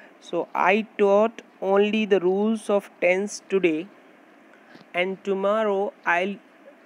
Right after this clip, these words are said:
uh, I'll teach you some other rules, like the rules of modals, after that other structures, then the use of let, or we can say imperative sentence,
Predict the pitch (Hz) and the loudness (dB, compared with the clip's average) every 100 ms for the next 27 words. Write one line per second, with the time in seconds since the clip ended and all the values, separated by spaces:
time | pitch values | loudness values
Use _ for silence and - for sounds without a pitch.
0 | - 180 180 170 - 170 190 196 202 214 | -6 -2 -2 -4 -2 0 0 -6 -8 -8
1 | 233 - 202 208 208 208 190 185 208 190 | -8 -8 -8 -8 -6 -4 -4 0 -2 -2
2 | 170 180 196 - 175 160 165 - 170 165 | -6 -6 -10 -8 -2 -2 -2 -6 -4 -2
3 | 170 202 196 196 185 170 160 160 170 185 | -2 -4 -6 -6 -6 -8 -10 -6 -2 -2
4 | 240 262 - - _ _ _ - - _ | -2 -6 -18 -20 _ _ _ -20 -20 _
5 | _ _ - 160 160 190 185 196 190 - | _ _ -8 -6 -6 -6 -2 -2 -2 -6
6 | 160 165 180 190 - 202 - 226 226 240 | -2 -2 -4 -8 -8 -8 -6 -6 -6 -6
7 | - - - _ _ - _ _ _ - | -12 -20 -20 _ _ -20 _ _ _ -20
8 | 143 175 175 180 190 196 190 - 175 170 | -6 -2 0 0 0 -4 -8 -10 -2 0
9 | 165 160 165 196 202 185 185 175 156 151 | 0 -2 -4 -4 -4 -4 -4 -4 -8 -6
10 | 160 175 208 220 - - 160 156 165 180 | -4 -2 -4 -8 -20 -12 -6 -6 -6 -10
11 | - 180 185 - 196 202 214 233 - - | -6 -6 -6 -8 -6 -4 -6 -10 -20 -16
12 | - 170 170 180 180 202 - 208 202 202 | -10 -8 -2 -2 -2 -10 -8 -8 -6 -8
13 | 208 214 226 - | -8 -8 -10 -16